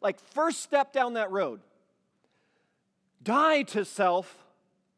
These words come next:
to find yourself. Boy, you're not hearing that on a lot of talk shows, huh? Let's bring Jesus of Nazareth to the stage.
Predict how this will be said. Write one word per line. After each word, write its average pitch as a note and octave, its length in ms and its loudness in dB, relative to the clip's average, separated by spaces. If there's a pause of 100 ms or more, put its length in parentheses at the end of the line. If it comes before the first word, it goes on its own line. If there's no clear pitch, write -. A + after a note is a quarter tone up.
(440)
to A3 160 -4
find C4 480 0
yourself. D#3+ 640 -6 (1160)
Boy, C3+ 160 -10
you're C#3+ 100 -6
not E3 200 -2
hearing G3+ 240 -2
that C#4 200 0
on B3 60 0
a F#3 120 2
lot C#3+ 180 2
of B2 80 -10
talk B2+ 220 -6
shows, B2 300 -12
huh? G3+ 280 -4 (1300)
Let's D#3+ 320 -6
bring D3+ 260 -8
Jesus C#3+ 400 -10
of C3 100 -12
Nazareth F#3+ 480 -10
to F3+ 100 -16
the F3 100 -14
stage. C4 760 -14